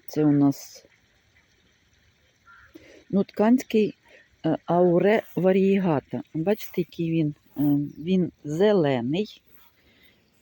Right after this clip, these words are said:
і з такими, з жовтими, жовтими с-, вкрапленнями. Бачите, такі великі-великі вкраплення, тому що у мене є просто нутканський варієгат, а там варієгатності вже набагато менше. Потім покажу вам, він вже в дворі.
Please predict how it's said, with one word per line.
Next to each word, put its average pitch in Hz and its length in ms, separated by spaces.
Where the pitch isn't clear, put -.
і 202 120
з - 60
такими, 180 560
з 160 80
жовтими, 170 520
жовтими 165 500
с-, - 180
вкрапленнями. 147 680
Бачите, - 400
такі - 260
великі-великі 165 760
вкраплення, 147 540
тому 175 180
що - 180
у - 20
мене 165 280
є 160 120
просто 226 500
нутканський 160 680
варієгат, 160 560
а 135 40
там 240 400
варієгатності 170 600
вже 165 140
набагато 165 540
менше. 135 440
Потім 151 280
покажу 143 460
вам, 135 180
він 131 280
вже 139 140
в 135 100
дворі. 180 320